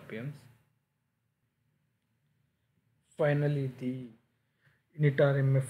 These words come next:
file, it is generating for the booting.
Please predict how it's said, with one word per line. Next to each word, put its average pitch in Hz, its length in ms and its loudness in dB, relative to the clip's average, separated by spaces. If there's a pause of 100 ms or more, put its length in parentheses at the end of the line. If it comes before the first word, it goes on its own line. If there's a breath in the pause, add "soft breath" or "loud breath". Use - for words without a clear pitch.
file, 131 380 0 (600)
it 135 120 -16
is 131 140 -2 (720)
generating 127 600 -4 (140)
for 131 120 -8
the 120 180 -10 (160)
booting. 139 420 -8